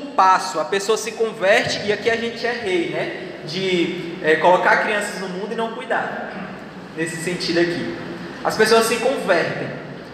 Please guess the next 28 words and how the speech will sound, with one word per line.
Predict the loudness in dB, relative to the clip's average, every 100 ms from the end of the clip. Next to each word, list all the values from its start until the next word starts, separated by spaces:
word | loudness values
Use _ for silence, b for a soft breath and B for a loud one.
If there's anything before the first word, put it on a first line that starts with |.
| -4
mas | 4 4 4 0 -4 0
a | 0
gente | 0 -2 -2 -2
não, | 0 2 0 -2 -6 -4
é, | 0 2 4 4
dá | 4
o | 4
segundo | 0 -2 -2 2
passo, | 2 2 -2 0
que |
é | -2
o |
discipulado. | -2 -6 -4 -2 -2 -4 -10 -12 -14 -14 -16 -16 -16 -16 -16 -16 -14 -14 -12 -12 -12 -12 -12 -4
Que | -2
é |
o | -2
discipulado. | -2 -4 -4 -4 -6 -8 -10 -12 -12 -12 -12 -12 -12 -6 0
Quando | 2
a | 2
gente | 2 4
olha | 6 6
pra | 4 4
Paulo, | 2 2 6 8 6 4 -2 -6 -6
lá | 2 4 6 4 0 -6
em | -6 -6 -6 0
Atos | 0 0 -6
capítulo, | -4 -4 -4 -6 -6 -8 -8 -10 -14 -16 -18 -18 -18 -6
é, | 0 4 4 4 2